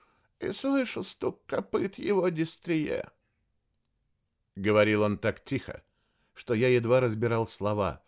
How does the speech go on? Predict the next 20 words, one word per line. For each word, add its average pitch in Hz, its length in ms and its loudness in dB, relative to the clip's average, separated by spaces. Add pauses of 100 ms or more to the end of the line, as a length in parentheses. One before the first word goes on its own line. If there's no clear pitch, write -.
(260)
хотя 131 320 0
мое 127 340 4
ухо 156 240 0
находилось 131 580 0
в - 60 -16
какой-то 123 440 0
пяде 117 400 0
от - 260 -8
его 101 260 0
губ. 69 300 -12 (460)
Прекрасно 98 580 2
помнивший, 101 540 2
как 95 220 -4
Водол 101 320 2
ненавидит 101 580 0
его, 62 280 -10 (320)
как 98 200 0
стремится 107 500 0
его 104 220 4
уничтожить, 110 800 0